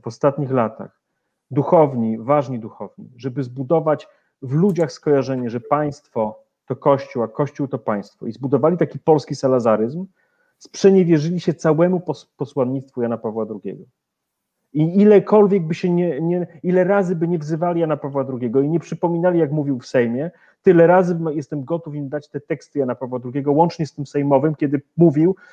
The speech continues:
że Polacy mają pilnować parlamentaryzmu i pilnować swoje, swojej tradycji demokratycznej. Czy słyszałeś kiedyś, że papież na przykład odwoływał się do Piłsudskiego? On zdawał sobie sprawę,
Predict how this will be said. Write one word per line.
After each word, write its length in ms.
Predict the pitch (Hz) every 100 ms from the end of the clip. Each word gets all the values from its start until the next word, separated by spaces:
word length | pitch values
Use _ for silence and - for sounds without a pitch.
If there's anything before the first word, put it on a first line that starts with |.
| _
że 140 | - 147
Polacy 380 | - 160 165
mają 180 | 170 165
pilnować 520 | 160 226 214 185 147 -
parlamentaryzmu 840 | 127 120 113 104 104 98 _ _ -
i 100 | 156
pilnować 540 | - 202 196 160 135
swoje, 280 | - 131 120 - _ _ 143
swojej 320 | - 156 139
tradycji 560 | 139 131 143 - 131 123 _ -
demokratycznej. 840 | 131 120 123 117 107 - - - _ _ _ _
Czy 120 | - 185
słyszałeś 540 | - 185 226 285 -
kiedyś, 300 | - 208 196
że 80 | 175
papież 480 | - 185 185 185 - _ _ _ -
na 120 | 160
przykład 240 | 247 175
odwoływał 420 | 165 143 170 160 151
się 140 | 151
do 220 | 147 147
Piłsudskiego? 680 | 143 139 143 135 143 139 226 - _ _ _ _ _
On 140 | 165
zdawał 280 | 156 269 269
sobie 160 | 208 160
sprawę, 520 | - 143 110 95